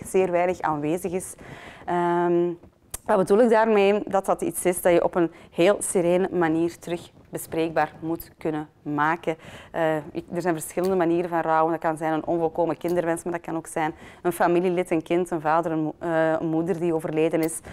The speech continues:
of, eh, een naaste familie of vrienden die dat je, eh, moet afgeven. Dus waarom mag zoiets niet opnieuw terug bespreekbaar, eh, gemaakt worden? Wij Vlamingen hebben de neiging om dat binnenskamers te houden en om dat, eh,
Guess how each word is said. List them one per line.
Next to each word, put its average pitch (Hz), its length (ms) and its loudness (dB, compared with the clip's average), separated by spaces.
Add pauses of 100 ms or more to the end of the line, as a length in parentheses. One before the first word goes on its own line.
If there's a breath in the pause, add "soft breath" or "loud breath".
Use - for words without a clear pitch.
(200 loud breath)
of, 156 180 -4
eh, 156 140 -2
een 165 80 -4
naaste 156 280 0
familie 156 360 -2
of 147 80 -4
vrienden 156 380 -4
die 156 100 0
dat 151 120 0
je, 151 300 0 (360 loud breath)
eh, 147 300 -2
moet 151 340 0
afgeven. 165 600 -2 (280 loud breath)
Dus 175 180 -4 (100)
waarom 170 520 2
mag 160 240 -6 (120)
zoiets 165 400 -4
niet 156 200 -2
opnieuw 151 360 -4
terug - 360 -10
bespreekbaar, 170 760 -2 (140)
eh, 175 260 -4
gemaakt 165 400 -4
worden? 156 380 -4 (360 loud breath)
Wij 165 220 4
Vlamingen 160 500 2
hebben 156 200 -2
de 156 100 -4
neiging 151 420 -4
om 160 160 -2
dat 156 200 -4
binnenskamers 170 760 -2
te - 80 -8
houden 165 520 0
en 170 180 -2
om 156 100 0
dat, 151 180 -6
eh, 151 160 -2